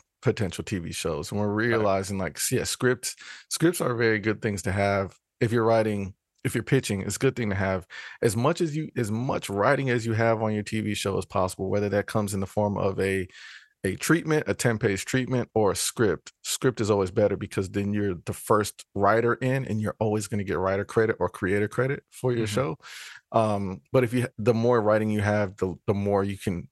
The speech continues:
Speaker 1: stake claim copyright-wise to your, to your story.
Speaker 2: Right.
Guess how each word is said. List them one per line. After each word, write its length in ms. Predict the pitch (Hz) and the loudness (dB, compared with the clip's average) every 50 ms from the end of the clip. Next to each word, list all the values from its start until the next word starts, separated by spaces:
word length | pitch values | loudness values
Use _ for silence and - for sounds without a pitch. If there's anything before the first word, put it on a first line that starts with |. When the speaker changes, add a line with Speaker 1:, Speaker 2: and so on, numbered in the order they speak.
| _ - | _ -4
Speaker 1:
stake 360 | - - - 117 101 - - | -4 0 2 0 0 0 -2
claim 500 | - - 104 101 104 101 101 90 - - - | -2 -2 0 0 0 -2 -4 -4 -6 -6 -2
copyright-wise 880 | - 104 95 - 98 101 98 98 92 76 - 98 104 107 101 95 - - | 2 2 2 2 2 0 2 2 2 2 0 -2 -4 -4 -4 -6 -6 -4
to 140 | - 110 | -4 -4
your, 220 | 101 95 90 80 65 - - | -2 -2 -2 -4 -6 -6 -6
to 100 | - - | -2 -2
your 100 | 101 95 | 0 0
story. 380 | - - - - 104 87 90 - _ _ _ _ _ _ _ _ - | -2 -2 -2 -2 -2 -2 -4 -6 _ _ _ _ _ _ _ _ -8
Speaker 2:
Right. 220 | 113 101 92 - | -6 -6 -6 -8